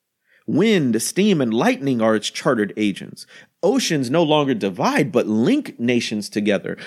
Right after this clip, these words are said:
From Boston to London is now a holiday excursion. Space is comparatively annihilated. Thoughts expressed on one side of the Atlantic are distinctly heard on the other.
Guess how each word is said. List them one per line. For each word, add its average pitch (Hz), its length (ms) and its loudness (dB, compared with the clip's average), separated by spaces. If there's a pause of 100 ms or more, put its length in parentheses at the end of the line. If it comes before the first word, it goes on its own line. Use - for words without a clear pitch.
(100)
From 123 240 2
Boston 156 500 0
to 113 120 -2
London 151 440 2
is 127 140 0
now 156 200 4
a 117 120 0 (120)
holiday 151 560 2
excursion. 185 760 -2 (840)
Space - 760 -2 (260)
is 127 160 -2
comparatively 139 920 0 (120)
annihilated. 131 800 -2 (880)
Thoughts 220 340 2
expressed 170 500 0
on 131 220 -2
one 220 180 2
side 135 240 -2
of 120 100 2
the 113 100 2
Atlantic 101 520 -2
are 139 180 4
distinctly 156 680 -2
heard 135 240 0
on 117 180 -2
the 120 120 2
other. 101 280 -2